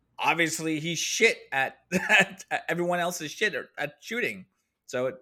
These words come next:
Crosshairs definitely didn't teach any classes. Unless he, like, did it on purpose to be like, <laughs> "Ha, ha,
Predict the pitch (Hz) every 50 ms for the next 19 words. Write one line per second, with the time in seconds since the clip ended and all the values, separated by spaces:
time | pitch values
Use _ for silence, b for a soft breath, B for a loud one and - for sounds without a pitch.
0 | - 139 - - 135 147 190 185 - 156 143 135 143 143 127 135 131 131 123 123
1 | 123 120 - 127 113 - 113 113 107 113 113 110 104 104 - - 117 127 - -
2 | _ _ _ - - 156 160 170 170 170 - 180 165 160 156 156 147 151 151 156
3 | 156 147 143 135 - 143 147 143 156 135 123 - - 127 131 127 131 135 139 143
4 | 160 156 151 160 156 143 139 143 -